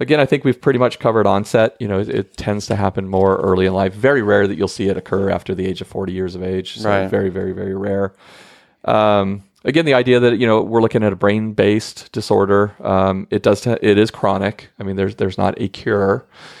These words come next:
Speaker 1: and, uh, but we manage, we manage the disorder.
Speaker 2: Yeah.
Speaker 1: Um, uh, can be progressive, certainly. Um, and again, I think most importantly about treatment is, you know, it tends to,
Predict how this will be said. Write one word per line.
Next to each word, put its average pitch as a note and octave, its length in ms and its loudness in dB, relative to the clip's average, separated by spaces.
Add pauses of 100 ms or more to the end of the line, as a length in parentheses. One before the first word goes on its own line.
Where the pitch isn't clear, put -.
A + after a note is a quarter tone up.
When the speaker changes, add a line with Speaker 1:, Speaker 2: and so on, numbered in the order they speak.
(160)
Speaker 1:
and, F#2+ 400 2
uh, F#2+ 300 4
but F2+ 140 0
we G2 120 2
manage, G2 540 0 (120)
we G2 200 2
manage F#2+ 320 0
the F#2+ 120 0
disorder. F#2+ 640 0
Speaker 2:
Yeah. G#2+ 60 -8 (280)
Speaker 1:
Um, F#2 240 -6 (140)
uh, G2 220 0
can G#2 220 0
be A2 100 2
progressive, G2+ 640 0
certainly. F#2+ 560 0 (840)
Um, B2 680 4 (140)
and C#3+ 140 2
again, D3 240 2
I A2 80 4
think B2 320 -2
most B2 180 0
importantly A#2+ 340 0
about G#2 220 2
treatment G#2+ 480 -4
is, G2 380 0
you A2 80 -2
know, G2+ 160 2
it G2+ 180 -2
tends G#2 340 -2
to, G2 360 2